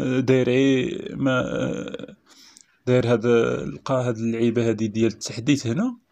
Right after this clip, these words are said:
غادي تضغط عليها حتى يعاود يتحمل وغادي تكتب لك فتح، من بعد غتدخل ليها، مع تكتب لك فتح غتدخل ليها. المهم الا لقيت تحديث غادي دير تحديث للتطبيق ضروري، ضروري،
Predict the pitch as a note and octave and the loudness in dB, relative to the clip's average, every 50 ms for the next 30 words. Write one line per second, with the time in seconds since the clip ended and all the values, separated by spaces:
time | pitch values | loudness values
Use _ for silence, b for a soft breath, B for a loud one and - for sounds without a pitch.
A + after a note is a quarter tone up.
0 | _ _ - - - D3 - F3 D#3 B2+ D3 C3+ D#3+ - - - D3 D3+ C#3 A2+ | _ _ -8 -4 -4 -2 -2 -2 -2 0 0 0 0 0 0 0 2 2 2 0
1 | G#2+ - - _ _ _ _ _ _ _ _ _ _ _ - _ _ - - - | -2 -6 -10 _ _ _ _ _ _ _ _ _ _ _ -20 _ _ -18 -16 -8
2 | - - F#3+ G3+ G3+ - - - - C#3 C#3 B2 A#2+ C#3+ D3+ D#3+ F3 D#3 C#3+ - | 2 2 4 4 4 -2 -6 -6 -2 0 0 2 4 4 4 4 2 0 -2 -10
3 | - - - D3+ D3 D#3 F3+ A#3 B3 A#3+ - _ - E3 - D3+ D#3 D3+ - - | -12 -2 -2 0 0 2 0 0 0 -2 -6 _ -10 -6 -2 -2 -2 -4 -4 -14
4 | - - - D#3 C#3+ D3 C#3+ - - - A#3 C4+ C4 - - - _ _ _ _ | -14 -6 -4 -2 -2 -2 -6 -6 0 0 0 0 0 -8 -14 -18 _ _ _ _
5 | _ _ _ _ _ _ _ _ _ _ _ _ D3 C#3+ D#3 G#3+ G#3+ G3+ - E3+ | _ _ _ _ _ _ _ _ _ _ _ _ -6 0 2 2 2 2 2 0
6 | F3+ D#3 - - - F#3 F#3+ F#3 D#3+ C#3 A#2+ G#2 G#2 A2+ A#2+ - _ C3 B2 B2 | 0 0 -2 0 0 2 2 2 0 0 -2 -2 -8 -14 -16 -14 _ -8 -6 -6
7 | A#2+ - - - - - - - C3 C3 B2+ - - - G#3 A3 G#3+ - - - | -6 -6 -8 -16 -14 -10 -6 -4 -4 -4 -4 -6 -4 -4 -4 -4 -4 -4 -4 -4
8 | C#3 A#2 - - D3 C#3 C3+ B2+ A#2 A2+ B2 D3+ D#3+ D#3+ D3+ D3 C#3+ D3+ C3+ - | -4 -4 -4 -2 -2 -2 0 -2 -4 -2 2 2 4 4 4 4 2 2 0 0
9 | D#3 C#3 - - - - C3+ - A#3 A#3 - - b b b b b b b b | -8 -8 -8 -12 -12 -8 -2 0 0 0 -2 -8 b b b b b b b b
10 | - D3 C#3+ E3 D3 C3 E3+ E3 E3+ - - - C#3+ C#3 - - C#3 - - - | 0 2 2 2 4 4 2 2 2 -4 -8 -8 -8 -8 -8 -12 -12 -10 -12 -6
11 | B2 - A2 A#2 - A#2 A2 B2+ C3 C3 C3 C3+ C#3 C3+ A2+ G#2 G2+ G#2 A2+ A2+ | -6 -4 -4 -4 -4 0 2 2 2 4 4 2 2 2 0 -2 -6 -6 -6 -6
12 | A#2+ A2+ G#2+ A#2+ | -6 -6 -8 -10